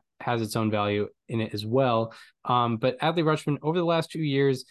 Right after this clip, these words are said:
has a one twenty-nine O P S plus, uh, over, um, and the most F war among catchers over the last two seasons. Out of twenty-four catchers with six hundred plus plate, plate, plate appearances in the last few years,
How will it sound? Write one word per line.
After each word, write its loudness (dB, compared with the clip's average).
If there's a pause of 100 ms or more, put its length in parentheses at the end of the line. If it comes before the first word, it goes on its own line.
(280)
has -2
a 0
one 0
twenty-nine -2
O -4
P -4
S -2
plus, -4 (320)
uh, 0 (160)
over, -2 (300)
um, 0 (120)
and 2
the 2
most 2
F -2
war -2
among -4
catchers -4
over -4
the 0
last -2
two -8
seasons. 0 (400)
Out 2
of 0
twenty-four 2
catchers -2
with -8
six -4
hundred 0
plus -2
plate, -4
plate, -6 (180)
plate 0
appearances 0
in 2
the 4
last 2
few -6
years, -2